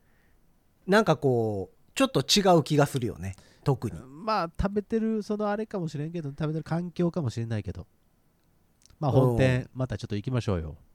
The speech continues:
Speaker 2: 本店ね。
Speaker 1: そうね。本店、
Speaker 2: 行きましょう、行きましょう。
Speaker 1: テクテクご自立、
Speaker 2: そう、
Speaker 1: ヤバトン編。
Speaker 2: そうそう。ヤバトン編、名古屋編ね。
Speaker 1: おう、いいですね。
Speaker 2: 行きましょう、行きましょう。
Speaker 1: 名古屋、名古屋こと行ってないな。
Speaker 2: ちょっと通過するだけでしょ、最近は。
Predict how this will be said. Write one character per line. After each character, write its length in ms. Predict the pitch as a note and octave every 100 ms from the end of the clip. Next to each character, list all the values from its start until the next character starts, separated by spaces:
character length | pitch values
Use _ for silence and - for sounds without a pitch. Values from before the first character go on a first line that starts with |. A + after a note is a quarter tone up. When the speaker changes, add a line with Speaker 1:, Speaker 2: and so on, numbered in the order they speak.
| _ _ -
Speaker 2:
本 120 | F2+
店 180 | E2+ F2+
ね。 220 | F#2+ - _ _ _ _ _ _ _ _
Speaker 1:
そ 240 | - A#3 D#3
う 20 |
ね。 280 | F#2 C3 A#2
本 180 | C#3 E3
店、 300 | E3 C#3+ C3+
Speaker 2:
行 80 | B2+
き 20 |
ま 40 | A#2+
し 80 |
ょ 40 | -
う、 40 |
行 40 | -
き 20 |
ま 60 | _
し 20 |
ょ 40 | _
う。 40 |
Speaker 1:
テ 100 | G#3+
ク 120 | G3+
テ 120 | G3+ F#3
ク 180 | G3 E3+
ご 120 | E3+
自 180 | D#3+ D#3
立、 320 | - B2 G#2+
Speaker 2:
そ 160 | B2+
う、 40 | A#2+
Speaker 1:
ヤ 80 | B2+
バ 120 | C#3
ト 120 | C3+
ン 80 | C3
編。 40 |
Speaker 2:
そ 40 | C3+
う 60 |
そ 60 | B2+
う。 40 |
ヤ 60 | G#2+
バ 100 | G2+
ト 100 | G2+
ン 40 |
編、 100 | F#2
名 100 | F#2
古 100 | F#2+
屋 40 | G2
編 140 | G2
ね。 160 | A2 A#2+ _ _ _ _ _ _ _ _ _ _ _ _ _ _ _
Speaker 1:
お 320 | G2+ G2+ F2+
う、 60 | D#2
い 100 | A2
い 20 |
で 60 | G#2+
す 20 |
ね。 60 | F2
Speaker 2:
行 20 |
き 20 |
ま 60 | F2
し 80 | E2+
ょ 40 |
う、 20 |
行 80 | E2
き 60 | D#2+
ま 60 |
し 60 | A#2+
ょ 180 | D#2 -
う。 40 | F#3+
Speaker 1:
名 100 | C#4+
古 160 | D#4+
屋、 60 | F3+
名 120 | F3
古 100 | A3+
屋 60 | G3+
こ 80 | D#3
と 80 |
行 100 | D#3
っ 20 | E3+
て 100 | F#3
な 120 | B2
い 60 |
な。 80 | A2
Speaker 2:
ち 0 |
ょ 840 | G2+ G2+ F#2 F2+ E2+ _ _ - A3+
っ 20 |
と 0 |
通 220 | - F3+
過 120 | E3+
す 120 | -
る 60 | D#3+
だ 100 | D3+
け 80 | C#3
で 60 |
し 80 | G#2
ょ、 80 | -
最 200 | - F#2+
近 220 | - D#2+
は。 260 | D#2 C#2 A1+